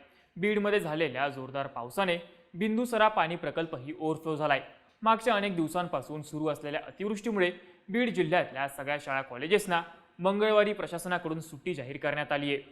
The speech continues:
पावसामुळे जिल्ह्यात शेतीचंही मोठ्या प्रमाणावरती नुकसान झालंय. आष्टी तालुक्यात तर पुरामुळे पाण्यात अडकलेल्या नागरिकांची सुटका करण्यासाठी सैन्य दलाच्या हेलिकॉप्टरची मदत घेण्यात आली.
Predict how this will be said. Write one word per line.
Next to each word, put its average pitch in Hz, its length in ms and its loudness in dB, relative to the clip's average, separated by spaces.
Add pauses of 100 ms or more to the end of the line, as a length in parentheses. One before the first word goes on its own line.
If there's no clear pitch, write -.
(340)
पावसामुळे 180 500 4 (380)
जिल्ह्यात 226 300 6
शेतीचंही 185 480 -2
मोठ्या 175 280 0
प्रमाणावरती 143 560 -4
नुकसान 147 340 -4
झालंय. 147 240 0 (480)
आष्टी 202 360 2
तालुक्यात 185 340 2 (120)
तर 131 160 -4
पुरामुळे 143 460 -4
पाण्यात 139 280 -4 (120)
अडकलेल्या 139 400 -8
नागरिकांची 135 540 -10
सुटका 135 300 -10
करण्यासाठी 180 680 0 (400)
सैन्य 220 240 4
दलाच्या 180 380 4
हेलिकॉप्टरची 160 640 -2
मदत 139 300 -8
घेण्यात 147 300 -4
आली. 143 160 2